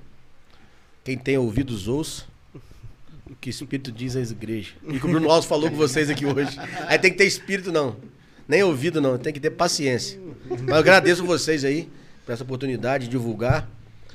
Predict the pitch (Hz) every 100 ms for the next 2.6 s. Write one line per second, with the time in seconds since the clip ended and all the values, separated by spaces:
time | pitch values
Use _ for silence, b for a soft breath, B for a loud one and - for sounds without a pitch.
0 | - 147 139 147 165 190 180 147 117 127
1 | - - 135 123 117 113 101 95 95 120
2 | 139 143 135 139 120